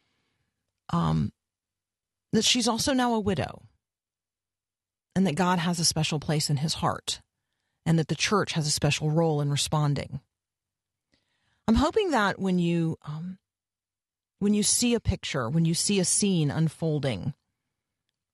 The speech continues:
when you hear one part or get one part of the storyline,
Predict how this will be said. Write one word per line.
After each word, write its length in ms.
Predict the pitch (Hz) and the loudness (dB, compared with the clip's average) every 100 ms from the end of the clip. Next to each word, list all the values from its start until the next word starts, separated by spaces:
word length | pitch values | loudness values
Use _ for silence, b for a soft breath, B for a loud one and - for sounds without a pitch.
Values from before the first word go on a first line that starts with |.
| _ | _
when 140 | 180 185 | 0 2
you 380 | 175 175 160 - _ _ _ _ _ | 2 2 -2 -6 _ _ _ _ _
hear 300 | - 226 233 | -6 0 0
one 280 | 208 202 202 | 2 2 0
part 480 | - 202 165 143 - | -2 0 0 0 -4
or 280 | 156 165 156 | -2 0 0
get 200 | 180 175 | -2 0
one 220 | 175 180 | 0 0
part 420 | - 170 147 - - | -2 -2 -2 -2 -4
of 280 | 156 160 151 | -2 -2 0
the 60 | |
storyline, 880 | 156 - 175 170 156 135 113 95 147 | 0 0 0 2 2 0 -2 -4 -6